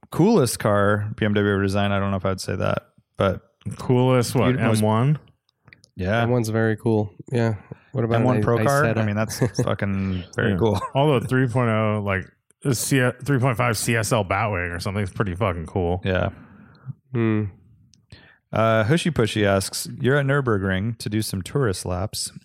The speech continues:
Speaker 1: Do you wear a helmet?"
Speaker 2: No.
Speaker 3: Hmm.
Speaker 1: Depends what car.
Speaker 2: I'm ri-, driving, like, a Renault whatever.
Speaker 3: Oh, like a Clio or
Speaker 2: Clio?
Speaker 3: something?
Speaker 2: I'm, no.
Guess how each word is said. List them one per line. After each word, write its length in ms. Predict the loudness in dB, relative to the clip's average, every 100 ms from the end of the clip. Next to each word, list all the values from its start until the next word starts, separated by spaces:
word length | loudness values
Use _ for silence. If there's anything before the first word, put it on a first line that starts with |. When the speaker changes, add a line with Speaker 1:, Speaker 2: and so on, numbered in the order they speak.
| -20 -6
Speaker 1:
Do 120 | 0
you 180 | 2 2
wear 200 | 2 2
a 80 | 2
helmet?" 420 | 0 -2 -2 -8 -18 _ _ _ _ -20 -20 -20 -20 -14 -4
Speaker 2:
No. 240 | -2 -2 -6 -16 -20 _ _ _ _ _ _ _ _ _ _
Speaker 3:
Hmm. 800 | -2 0 2 2 2 0 0 -2 -6 -12 -20
Speaker 1:
Depends 240 | -4 0 2
what 100 | 2
car. 340 | 0 0 -6 -16 -20 _ _ -20 -20 _ _ -20 _ _ _ _ -4
Speaker 2:
I'm 180 | 0 2
ri-, 160 | 2 2
driving, 300 | 2 4 4
like, 120 | 4
a 60 | 2
Renault 640 | 2 2 2 4 2 2
whatever. 680 | 2 2 0 0 0 -2 -2
Speaker 3:
Oh, 100 | 0
like 120 | 0
a 80 | -2
Clio 280 | -4 0 2
or 40 | 4
Speaker 2:
Clio? 200 | 4 4
Speaker 3:
something? 320 | 2 0 -4
Speaker 2:
I'm, 140 | -6 -4
no. 240 | -4